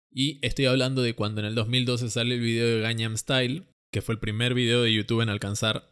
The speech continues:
mil millones de reproducciones. Y bueno, para el dos mil dieciséis el mercado musical coreano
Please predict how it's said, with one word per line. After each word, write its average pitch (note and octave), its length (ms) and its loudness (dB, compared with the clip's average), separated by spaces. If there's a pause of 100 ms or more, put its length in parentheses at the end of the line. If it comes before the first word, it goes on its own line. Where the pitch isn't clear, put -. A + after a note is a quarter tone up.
mil G#2+ 280 -4
millones G#2 600 -2
de A2 200 -6
reproducciones. F#2+ 960 -4 (360)
Y A2 80 0
bueno, G2 220 0
para F2 140 -2
el F#2+ 60 -4
dos G2 120 -4
mil G#2+ 140 -2
dieciséis G#2 440 0
el G#2 120 0
mercado G2+ 340 -2
musical G#2 360 -2
coreano G2+ 560 0